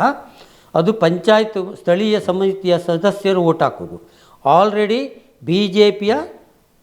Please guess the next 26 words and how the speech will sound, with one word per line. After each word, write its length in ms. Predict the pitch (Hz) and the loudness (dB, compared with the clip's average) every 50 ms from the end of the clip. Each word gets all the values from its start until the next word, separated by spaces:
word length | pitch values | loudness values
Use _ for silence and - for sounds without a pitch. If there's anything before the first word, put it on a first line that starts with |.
| _ _ - | _ _ -8
ಓ-, 380 | 143 151 180 180 170 165 160 151 | -2 0 2 2 2 2 2 2
ಏನು 460 | 147 156 165 170 160 147 143 147 143 - | 2 2 2 2 2 2 0 -2 -4 0
ಸದಸ್ಯರು 520 | - 170 165 214 214 220 - 202 190 185 180 | 0 2 2 2 0 2 2 0 0 0 0
ಗೆದ್ದವರೇ 560 | 147 165 180 175 180 175 240 247 247 247 262 | 0 -2 -2 -2 0 2 4 4 4 4 4
ಓಟ್ 240 | 262 220 196 190 - | 4 2 2 -2 -4
ಹಾಕೋದು. 420 | 147 139 - 113 - - - _ _ _ _ _ _ _ _ _ - | -8 -8 -8 -14 -18 -18 -20 _ _ _ _ _ _ _ _ _ -2
ಅಲ್ಲಿ 240 | - 180 226 233 247 | 0 0 2 2 2
ಅದು 180 | 214 202 180 226 | 2 4 4 4
ಅವರ 300 | 214 190 202 226 233 233 | 4 4 4 4 2 2
ಸೀಟು, 340 | 233 - 214 185 - 226 233 | 0 0 -4 -4 -2 0 2
ಅವರಿಗೆ 300 | 226 196 196 208 196 196 | 2 2 2 2 0 0
ಅಷ್ಟು 240 | 180 190 - 240 | 0 -2 -2 -2
ಓಟ್ 300 | 214 190 208 247 226 - | 2 4 4 4 4 2
ಇದೆ. 440 | 220 190 175 226 165 - - - - - _ _ _ _ _ _ - | -2 0 0 0 0 0 -4 -12 -18 -20 _ _ _ _ _ _ -4
ಅದನ್ನ 460 | 131 131 156 147 160 220 233 240 247 254 247 214 175 156 - - - _ - | 0 0 0 4 4 4 4 4 4 2 2 0 -2 -4 -12 -20 -20 _ -10
ನಾವು 220 | 143 165 190 226 233 | -4 -2 0 0 0
ತಗೊಂಡ್ಬಿಡ್ತೇವೆ 720 | 233 214 185 196 240 254 240 240 - - 240 226 220 214 | -2 -4 -2 -2 -2 -2 -2 -4 -8 -4 -4 -2 -2 -2
ಅಂತ 140 | 208 190 - | -6 -6 -6
ಈಗ 320 | 208 190 190 208 220 208 | -6 -4 -4 -4 -2 -2
ಹೇಳೋದು, 400 | 208 190 190 196 202 208 196 208 | -2 -2 -2 -2 -4 -4 -4 -4
ಅದು 400 | 208 185 196 190 185 180 180 - - - _ _ - | -6 -4 -2 -4 -4 -4 -8 -10 -20 -20 _ _ -8
ಒಂದು 300 | 180 175 175 175 180 185 | -4 -2 -2 0 0 -2
ರೀತಿ, 380 | 175 175 175 196 175 - - - - | -2 -4 -4 -6 -8 -8 -10 -12 -6
ಏನು 260 | 180 165 170 175 175 | -2 2 2 4 4
ಹೇಳ್ತೀರಿ, 640 | 165 156 160 - 160 147 151 151 147 147 - - - _ _ - | 2 0 0 -2 -2 -2 -2 -2 -4 -6 -12 -20 -20 _ _ -6
ಆ, 100 | - | -2